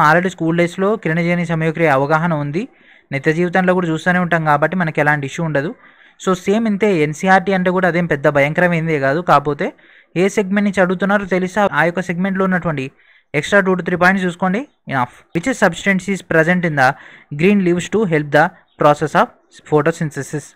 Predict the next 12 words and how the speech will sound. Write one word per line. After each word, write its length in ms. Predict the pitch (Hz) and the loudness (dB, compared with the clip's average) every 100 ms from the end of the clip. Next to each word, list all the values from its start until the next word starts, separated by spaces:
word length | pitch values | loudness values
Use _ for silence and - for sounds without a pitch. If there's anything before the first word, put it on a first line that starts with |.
| - | -6
ఓకేనా? 220 | 147 175 165 | -2 0 -2
ఈ 20 | - | -2
కింది 180 | 175 202 | -2 4
వాటిలో 260 | 196 175 190 | 4 4 0
కిరణజన్య 440 | 185 180 185 190 180 170 | -2 -2 0 0 -2 -2
సమయక్రియలో 520 | 170 165 156 151 190 277 - - _ - | -2 0 0 0 -2 -6 -16 -20 _ -2
ఉపయోగపడడానికి 760 | 175 202 185 170 151 135 139 196 | 2 2 4 4 4 0 -2 -2
మనకు 200 | 156 147 202 156 | -2 0 2 4
ఆకుపచ్చ 360 | 160 180 180 175 | 2 -2 -2 0
రంగులో 260 | 165 165 202 170 | 0 0 0 2
ఏముంటుంది? 440 | 185 180 156 135 120 - - | 2 0 -2 -6 -10 -10 -4
ఆకుపచ్చ 300 | 147 - 180 | -4 0 2